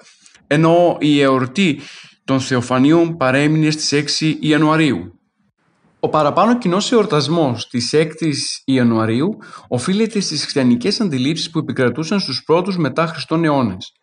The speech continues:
Η χριστιανική αντίληψη για τον άνθρωπο και την ανθρώπινη ζωή, ιδιαίτερα κατά την εποχή των μαρτυρίων και των ισχυρών εσχατολογικών ενθουσιασμών,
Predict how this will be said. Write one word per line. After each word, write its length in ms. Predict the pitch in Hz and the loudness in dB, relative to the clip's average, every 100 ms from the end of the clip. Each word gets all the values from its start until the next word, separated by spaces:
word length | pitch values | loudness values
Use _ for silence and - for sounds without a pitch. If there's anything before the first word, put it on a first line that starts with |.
| _ _ _ _ - | _ _ _ _ -10
Η 100 | - | -6
χριστιανική 580 | 123 123 139 127 123 | -6 -2 0 0 0
αντίληψη 500 | 180 156 156 156 - | 0 0 0 -2 -2
για 120 | 127 127 | -2 -2
τον 180 | 131 | 0
άνθρωπο 520 | 143 147 135 120 117 107 | 0 0 -2 -6 -6 -8
και 120 | 120 | -6
την 220 | 120 120 | 0 2
ανθρώπινη 540 | 120 120 147 - 123 | 2 0 -2 0 0
ζωή, 460 | 117 120 113 151 190 | 0 0 0 0 -4
ιδιαίτερα 640 | - 123 117 139 165 160 143 | -4 -2 0 0 0 -2 -4
κατά 260 | 139 123 | -6 -8
την 140 | 113 120 | -2 -2
εποχή 360 | 120 110 156 | 0 -4 -6
των 160 | 165 156 | -4 -2
μαρτυρίων 580 | 127 - 120 120 139 135 | -2 -2 -2 0 0 -2
και 100 | 127 | -4
των 200 | 123 120 | 0 2
ισχυρών 760 | 117 - - - 117 135 165 165 | 0 -4 -6 -6 -2 0 0 -2
εσχατολογικών 880 | 170 - 131 123 120 117 117 151 | -2 -2 -4 -2 0 0 -2 -2
ενθουσιασμών, 680 | 147 127 110 117 104 110 170 | -2 -6 -8 -4 -4 -2 0